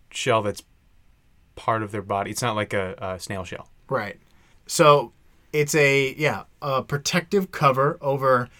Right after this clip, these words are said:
Speaker 2: their squishy bits, typically in the middle of their bodies. In crustaceans, it protects the thorax, which is where I think organs live, right?
Speaker 1: Yeah. Well, like, not
Speaker 2: Pretty
Speaker 1: in
Speaker 2: much everything lives there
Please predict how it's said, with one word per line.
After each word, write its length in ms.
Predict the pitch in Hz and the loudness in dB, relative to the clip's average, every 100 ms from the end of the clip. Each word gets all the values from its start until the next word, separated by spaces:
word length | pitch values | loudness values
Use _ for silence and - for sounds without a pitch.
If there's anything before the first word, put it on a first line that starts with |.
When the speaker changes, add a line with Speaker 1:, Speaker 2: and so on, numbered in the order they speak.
| _ - | _ -8
Speaker 2:
their 140 | 127 | -4
squishy 680 | 123 - - 147 147 143 117 | -2 -4 -2 0 2 0 -4
bits, 500 | 110 117 - - - _ - - 131 | -6 -6 -8 -10 -12 _ -20 -12 -10
typically 460 | - 127 123 127 123 | -6 -6 -4 -4 -2
in 80 | 120 | -2
the 80 | |
middle 240 | 117 117 120 | -2 -2 -4
of 100 | 117 | -6
their 100 | 117 | -6
bodies. 520 | 113 110 104 110 - _ _ 156 | -6 -6 -6 -10 -10 _ _ -4
In 140 | 147 | -2
crustaceans, 800 | 143 143 170 165 160 147 165 170 | 0 0 4 4 4 0 -2 -2
it 140 | 143 | -6
protects 600 | 147 139 156 147 147 - | -4 -4 0 -2 -2 -8
the 180 | 131 131 | -4 -6
thorax, 1000 | - - 120 117 117 151 - - - - _ _ _ _ _ _ | -6 -4 -2 0 -2 -6 -10 -14 -12 -12 _ _ _ _ _ _
which 200 | 131 120 | -10 -6
is 100 | 120 | -6
where 540 | 113 120 113 110 110 - _ _ - _ | -2 -2 -2 -4 -6 -12 _ _ -20 _
I 40 | |
think 300 | - - 131 - _ _ _ _ - | -16 -14 -14 -16 _ _ _ _ -14
organs 520 | 120 170 185 117 101 | -8 -2 -2 -2 -6
live, 440 | 107 107 107 - _ 113 | -8 -10 -14 -20 _ -10
right? 280 | 120 165 _ - | -8 -8 _ -6
Speaker 1:
Yeah. 240 | 120 151 - _ - | -4 -4 -10 _ 2
Well, 220 | 151 160 | 6 8
like, 240 | 127 139 | 8 4
not 220 | 123 135 117 | 4 0 4
Speaker 2:
Pretty 120 | 165 | 2
Speaker 1:
in 40 | |
Speaker 2:
much 200 | 143 117 | 2 0
everything 440 | 127 127 120 117 107 | -2 -2 -4 -6 -6
lives 220 | 107 101 | -8 -8
there 260 | 110 101 | -8 -10